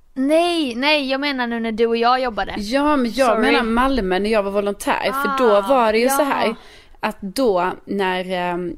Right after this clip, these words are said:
Speaker 2: eh, jag var volontär och jobbade, jag var en av flera tusen volontärer, men jag jobbade också lite mer så här, du vet, inne backstage, liksom. Jag jobbade till
Speaker 1: Mm.
Speaker 2: exempel med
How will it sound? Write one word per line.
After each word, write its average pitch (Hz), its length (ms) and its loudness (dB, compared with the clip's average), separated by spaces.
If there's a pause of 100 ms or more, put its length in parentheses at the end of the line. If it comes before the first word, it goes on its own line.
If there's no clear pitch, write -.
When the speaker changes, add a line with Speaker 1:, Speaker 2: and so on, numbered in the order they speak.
(240)
Speaker 2:
eh, 170 180 -4
jag 233 340 2
var 233 140 0
volontär 208 460 -2
och 190 80 0
jobbade, 190 380 -2
jag 214 160 2
var 208 140 0
en 202 240 0
av 185 40 -2
flera 190 220 -4
tusen 185 460 -4
volontärer, 180 600 -4
men 180 140 -2
jag 190 160 2
jobbade 196 300 0
också 190 220 -6
lite 208 420 -2
mer 190 160 0
så 196 120 -6
här, 170 140 0
du 170 100 -4
vet, 175 120 -4
inne 196 480 -2
backstage, 165 800 -4
liksom. 165 400 -8
Jag 185 160 0
jobbade 180 320 0
till 240 180 -6
Speaker 1:
Mm. 262 120 -2
Speaker 2:
exempel 170 500 -2
med 170 220 -4